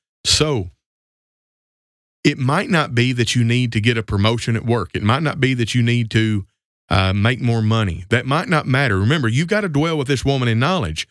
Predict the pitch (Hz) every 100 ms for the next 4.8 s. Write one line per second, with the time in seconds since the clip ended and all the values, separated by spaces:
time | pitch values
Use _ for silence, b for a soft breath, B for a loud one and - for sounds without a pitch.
0 | _ _ _ - - 190 190 170 160 151
1 | 147 135 127 120 107 - 190 135 101 -
2 | 165 143 131 - 131 131 127 - 117 98
3 | - 175 175 110 98 95 - _ _ _
4 | _ - 113 104 156 156 82 90